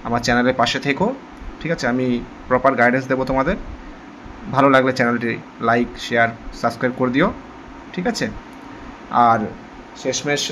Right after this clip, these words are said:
যারা কমেন্ট করবে, আমি আবারও বলছি, তাদের স্ট্র্যাটেজি খুব দরকার, কারণ ভবিষ্যতের যারা অ্যাসপিরেন্টস রয়েছে তাদের জন্য তো খুবই দরকার। ওকে, তো আজ এখানেই। তোমাদের বেস্ট উইশেস,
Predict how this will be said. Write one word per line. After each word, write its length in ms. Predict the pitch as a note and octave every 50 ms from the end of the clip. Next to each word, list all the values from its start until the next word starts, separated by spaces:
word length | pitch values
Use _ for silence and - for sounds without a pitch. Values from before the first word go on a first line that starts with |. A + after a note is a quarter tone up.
| G#2
যারা 180 | A2+ A#2+ A#2 B2
কমেন্ট 380 | A#2+ - A#2+ B2 C3 C3+ C3+ C3+
করবে, 280 | - C3+ C3 C3 C3+
আমি 140 | B2+ B2+ B2+
আবারও 260 | A#2+ A#2 B2 C3 C#3
বলছি, 380 | C3+ C3+ C3+ B2 - - E3+ F3+ G3 - - - - - - - - - - - - - - - - - - - - - - - - - - -
তাদের 240 | - B2 B2 C3 C3+
স্ট্র্যাটেজি 440 | C3+ - - B2+ B2 - C#3 C3 C3+
খুব 160 | - C#3 C3+
দরকার, 320 | C3 C3+ B2 A#2 - C#3+ C3+
কারণ 240 | C3+ C3 C3+ C3+ A#2+
ভবিষ্যতের 560 | A#2 B2 B2 C3+ - - C#3 C3 - C#3 C3+ B2 - - - - - - - A2+
যারা 420 | G#2+ B2+ B2 B2 A#2+ A2 F#2+ - - - -
অ্যাসপিরেন্টস 480 | - B2+ - - - C#3 C3+ C3+ - -
রয়েছে 280 | C#3 C#3 C3+ - F3+ G3 G#3+ - - - -
তাদের 240 | - A#2+ A2+ C3 B2+
জন্য 220 | A#2+ C3+ C3 C3+ B2+
তো 100 | - C#3
খুবই 260 | - - C#3+ C#3+ D3+
দরকার। 340 | C3+ C3 B2 - - G2 - - - - - - - - -
ওকে, 260 | B2+ - F#3+ F3+ C#3 - - - - - - - - - - - - - - - - -
তো 400 | - A#2+ A2+ A2+ A#2 A#2 A2+ - - -
আজ 340 | - C3+ C#3 - - - - - - -
এখানেই। 380 | - - - C#3+ D3+ F#3 A#3+ D4+ - - - - - - - - - - - - - - - -
তোমাদের 400 | A#2+ A#2 A#2+ A#2 A#2 A#2+ A2+ G#2+
বেস্ট 280 | A2 B2 B2 - -
উইশেস, 540 | B2+ A#2+ A#2 - C3 B2+ A#2+ - - - -